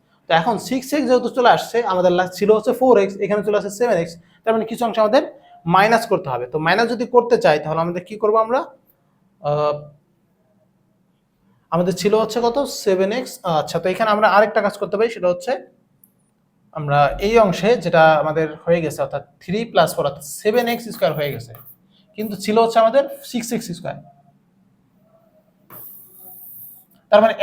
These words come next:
একটা এক্স স্কয়ার আমাদের বাদ দিতে হবে। তো বাদ দেওয়ার জন্য আমরা কি করব? আমরা আরেকটা নিই,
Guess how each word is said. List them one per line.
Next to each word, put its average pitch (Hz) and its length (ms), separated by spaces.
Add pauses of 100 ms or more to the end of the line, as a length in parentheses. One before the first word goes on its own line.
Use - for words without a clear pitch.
একটা 214 200
এক্স - 200
স্কয়ার 233 220
আমাদের 202 240
বাদ 220 120 (100)
দিতে 214 180
হবে। 139 160
তো 151 120
বাদ 190 160
দেওয়ার 233 160
জন্য 233 180
আমরা 226 160
কি 233 100
করব? 247 160 (640)
আমরা 202 140 (160)
আরেকটা 240 400
নিই, 117 100